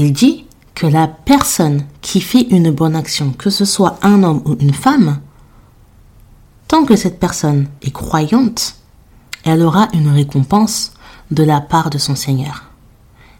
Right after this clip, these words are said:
Et c'est pareil, hein, inversement, euh, concernant le péché, Allah, il est juste envers l'homme et envers la femme. L'homme hypocrite,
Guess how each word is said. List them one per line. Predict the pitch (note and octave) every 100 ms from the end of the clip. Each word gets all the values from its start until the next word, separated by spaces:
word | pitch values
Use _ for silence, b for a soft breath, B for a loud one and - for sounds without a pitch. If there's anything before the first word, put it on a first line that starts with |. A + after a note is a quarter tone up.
| -
Et |
c'est | D3+ E3+
pareil, | G#3 A3+ B3 G#3
hein, | F#3+
inversement, | E3+ D#3+ D#3+ - E3 A3+ A#3 A#3 B B B B -
euh, | D#3 D3+ D3+ D3 -
concernant | D#3 D#3 D#3+ D#3+
le | D3
péché, | D3 E3 - C4+ - - _ _ _ _ _ - _ _ - - -
Allah, | E3 F3+
il | D3 D3
est | C#3+
juste | C#3+ A#3 - - b b b - - -
envers | D3+ D3 D3
l'homme | D3 G3+ G#3 D#3 C#3+ - _ _ -
et | E3
envers | D#3+ D3 D3+
la | E3
femme. | - G3+ D3 C#3 - B B B -
L'homme | D#3+ F3 A3 G3
hypocrite, | D#3 - D3 - C#4 - -